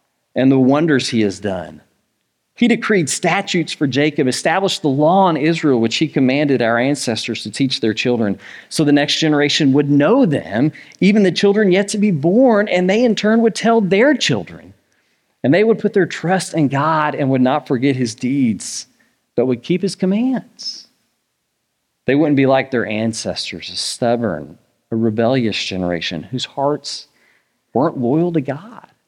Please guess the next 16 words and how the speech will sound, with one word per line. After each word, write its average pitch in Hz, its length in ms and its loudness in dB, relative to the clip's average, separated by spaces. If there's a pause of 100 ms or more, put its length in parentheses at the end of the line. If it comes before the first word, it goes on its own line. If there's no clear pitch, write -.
(760)
whose 139 240 0
spirits 160 500 -4
weren't - 220 -4
faithful - 380 -4
to 90 80 -10
him." - 220 -18 (1500)
And 143 100 0
do 190 60 4
you 180 60 4
hear 240 180 2
the 233 60 4
language 190 380 0
from 175 140 -2
the 143 120 0
Abraham 208 420 0
story? 294 440 -6